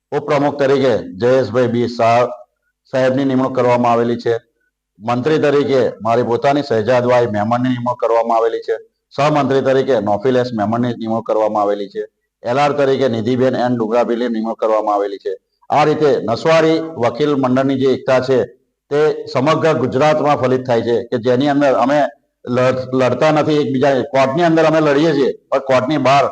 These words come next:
અમારી એકતા દેખાઈ આવે છે. અને અમે આ વખતે દર વર્ષની જેમ આ વર્ષે પણ ઇલેક્શન નહીં, પણ સિલેક્શન પદ્ધતિથી નિમણૂક કરવામાં આવેલી છે, તે બદલ, અ, નસવાડી વકીલ મંડળના અમારા સિનિયર વકીલ શ્રી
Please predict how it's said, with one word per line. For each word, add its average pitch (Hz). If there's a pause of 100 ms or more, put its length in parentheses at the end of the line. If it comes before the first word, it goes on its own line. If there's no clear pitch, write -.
(260)
અમારી 131
એકતા 139
દેખાઈ 139
આવે 139
છે. 139
અને -
અમે 131
આ 139
વખતે 139 (440)
દર 143
વર્ષની 151
જેમ 131
આ 135
વર્ષે 143
પણ 131
ઇલેક્શન 139
નહીં, 143
પણ 131
સિલેક્શન 143
પદ્ધતિથી 123 (420)
નિમણૂક 131
કરવામાં 139
આવેલી 139
છે, 123
તે 139
બદલ, 135
અ, - (140)
નસવાડી 147
વકીલ 139
મંડળના 135
અમારા 127
સિનિયર 131
વકીલ 131 (320)
શ્રી 131